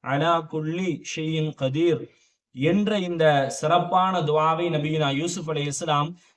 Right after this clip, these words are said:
தனித்தவராக கிணற்றிலிருந்து ஓதினார்கள். மிக சிறப்பான அர்த்தத்திற்கு, அஹ், சொந்தமான இந்த துஆ. அர்த்தத்தை பதிவு செய்தால் பதிவுகள் நீளமாகிவிடும் என்பதற்காக நான் அர்த்தத்தை பதிவு செய்யவில்லை.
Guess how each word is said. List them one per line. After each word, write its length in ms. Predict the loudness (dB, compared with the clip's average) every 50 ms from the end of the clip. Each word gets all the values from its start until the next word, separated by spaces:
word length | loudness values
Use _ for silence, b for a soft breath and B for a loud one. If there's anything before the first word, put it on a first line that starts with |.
| b b
தனித்தவராக 840 | -2 0 0 0 -2 0 0 2 2 4 4 4 4 4 2 0 -4
கிணற்றிலிருந்து 800 | -4 -4 -4 -4 -4 -6 -8 -8 -4 -4 -2 -2 -2 -2 -2 -2 0
ஓதினார்கள். 560 | 0 0 0 2 0 0 0 -2 -4 -6 -6
மிக 200 | -6 -6 -4 -4
சிறப்பான 600 | -6 -4 -4 -4 -4 -4 -4 -2 0 0 2 2 2 0
அர்த்தத்திற்கு, 680 | 0 0 0 -2 -4 -6 -8 -8 -8 -8 -6 -2 0 2 2 2 0 -4 B B B B
அஹ், 120 | -4 -2 -2
சொந்தமான 640 | -2 -4 -4 -2 -2 0 2 2 2 2 2 0
இந்த 200 | 0 0 0 0
துஆ. 260 | 0 2 4 4 4 4 2 -2 B B B B _
அர்த்தத்தை 520 | -6 -4 -4 -2 -2 -4 -4 -4 -4 -4 -4
பதிவு 300 | -4 -2 -2 -2 -2 -2
செய்தால் 460 | -2 -4 -4 0 0 2 2 0 0
பதிவுகள் 440 | -2 -2 -2 0 0 0 0 0 0
நீளமாகிவிடும் 760 | 0 0 0 0 2 2 2 2 0 0 -2 -2 -2 -2
என்பதற்காக 640 | -2 0 -2 0 0 -2 -2 -2 -2 0 0 0 0
நான் 200 | 0 -2 -2 0
அர்த்தத்தை 500 | -2 -2 -2 -2 -4 -4 -2 -2 -4 -2
பதிவு 280 | -2 -2 -2 -2 -2
செய்யவில்லை. 520 | -4 -4 -4 -2 -2 -2 0 0 2 2